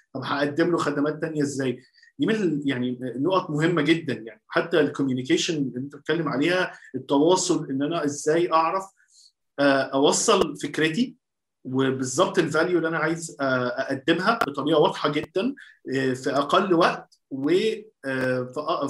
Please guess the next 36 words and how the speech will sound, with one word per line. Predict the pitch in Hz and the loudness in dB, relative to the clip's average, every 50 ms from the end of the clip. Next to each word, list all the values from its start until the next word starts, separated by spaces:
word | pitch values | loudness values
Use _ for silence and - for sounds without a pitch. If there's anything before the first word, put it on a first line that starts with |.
| 135 - | -4 -4
في | 139 131 131 131 127 123 117 120 117 - - _ _ - | -2 0 0 0 0 0 0 -2 -4 -6 -12 _ _ -4
مضمون | 135 139 139 135 - 139 151 190 214 220 190 143 135 151 | -2 0 0 0 0 -2 -2 0 0 0 0 2 2 2
واضح | 170 175 180 - - - 175 | 2 2 0 -4 -4 -4 -4
جدا | 180 - - 175 | -4 -2 -4 -4
للعميل، | 156 151 160 165 127 135 139 151 196 233 202 156 143 | -4 -4 -4 -4 -2 -2 -2 -2 -2 -4 -4 -4 -4
من | 143 | -2
غير | 170 - 165 | -2 -4 -4
ما | 151 | -4
اضيع | 143 139 139 156 165 170 | -4 -2 -2 -2 -2 0
له | 147 151 | 0 0
وقته، | 135 - - _ 196 190 190 - - - - _ _ 127 | -2 -2 -4 _ -12 -12 -12 -12 -18 -20 -20 _ _ -4
من | 135 131 131 | -2 0 2
غير | 139 160 170 170 160 | 2 2 2 2 2
ما | 151 147 143 139 135 135 131 131 131 131 | 2 4 4 4 4 2 0 0 -2 -2
اعمل | 131 127 123 131 143 147 160 | -4 -2 -2 -2 0 0 0
له | 165 - | 0 0
كونفيوجن، | - 127 - - 165 180 170 165 170 160 131 | -2 -6 -6 -4 -4 -4 0 0 0 0 0
او | 117 131 131 127 127 131 131 | -2 -2 -2 0 0 -2 -2
ان | 131 127 | -2 -2
هو | 131 147 160 165 160 151 | -2 -2 0 0 0 0
ما | 147 139 | 0 -2
يكونش | 131 - 160 160 - - - | -4 -4 -6 -8 -8 -6 -4
فاهم | - 160 165 160 160 151 147 147 - _ _ _ _ _ 131 | 0 0 0 0 0 -2 -6 -8 -12 _ _ _ _ _ -6
الفاليو | 127 123 120 147 160 160 151 143 139 | -4 0 2 2 4 4 2 2 0
بتاعتي. | - - 147 135 131 - 127 117 | 0 0 0 0 0 -2 -6 -10
فالكلام | - 127 123 120 117 117 123 - - 139 151 175 175 | -8 -8 -8 -8 -8 -8 -10 -6 -4 -2 -2 -2 0
ده | 180 170 | -2 -2
مهم | 165 156 165 170 165 143 | 0 0 -2 0 0 -2
جدا. | 131 139 143 - - 113 - - _ - - - - - _ | -2 -2 -4 -6 -10 -16 -18 -18 _ -20 -20 -20 -20 -14 _
طيب، | - 151 143 139 131 127 - - 196 | 2 4 4 4 4 2 -2 -2 0
انت | 254 285 311 | 0 0 0
كريم | - - 180 202 240 233 | 0 0 2 2 2 2
كنت | - 208 202 - - - - - - 131 | 0 -2 -4 -4 -8 -14 -20 -12 -10 -10
في | 127 - 143 131 131 120 - | -4 -2 0 0 0 -2 -6
سيلزمان | - - - 175 175 196 196 190 160 151 175 240 240 - - _ _ _ _ _ _ _ _ _ _ | -10 -2 4 6 6 6 6 2 0 -2 -2 -2 -4 -6 -12 _ _ _ _ _ _ _ _ _ _
وبقيت | 135 131 139 139 143 147 147 170 226 233 - - - | -2 0 2 2 2 4 4 4 4 4 4 0 -2